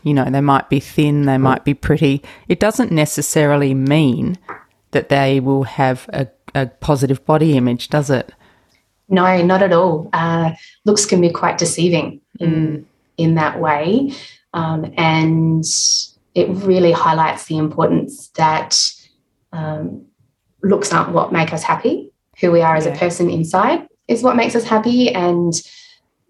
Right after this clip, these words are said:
Speaker 2: when you look around you, everybody's different, and that's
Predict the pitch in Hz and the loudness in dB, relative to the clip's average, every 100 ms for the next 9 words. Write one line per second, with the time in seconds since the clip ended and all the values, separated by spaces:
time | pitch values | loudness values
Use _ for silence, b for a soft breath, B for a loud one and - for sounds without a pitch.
0 | _ _ _ _ 180 170 170 170 170 165 | _ _ _ _ -2 0 0 -2 -2 0
1 | 170 170 165 170 160 160 165 - _ _ | 2 2 2 2 0 -2 -6 -12 _ _
2 | _ _ _ 190 185 190 185 185 208 208 | _ _ _ -2 0 2 2 0 -2 -4
3 | - - - - - 170 165 165 - - | -8 -6 -6 -6 -8 -6 -6 -8 -20 -20